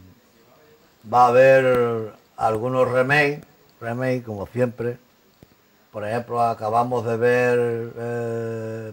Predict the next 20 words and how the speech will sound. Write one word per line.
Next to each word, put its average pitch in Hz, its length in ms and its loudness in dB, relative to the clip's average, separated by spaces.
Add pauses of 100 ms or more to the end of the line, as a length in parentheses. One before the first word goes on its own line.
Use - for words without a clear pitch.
Midway, 123 680 2 (560)
de 110 160 -2
Roland 120 520 -2
Emmerich, 135 500 -6 (1400)
que 107 120 -14
fíjate 139 400 -4
el 131 120 -4
dato 131 260 -4
curioso. 120 360 -8 (1800)
Estuve 127 600 -4
viéndola 151 840 0
y 127 120 -6
digo, 120 220 -2
voy 131 240 2
a 127 100 4
ver 127 320 2 (120)
los 113 180 -6
títulos 123 420 -4
de 117 80 -4
crédito. 107 460 -4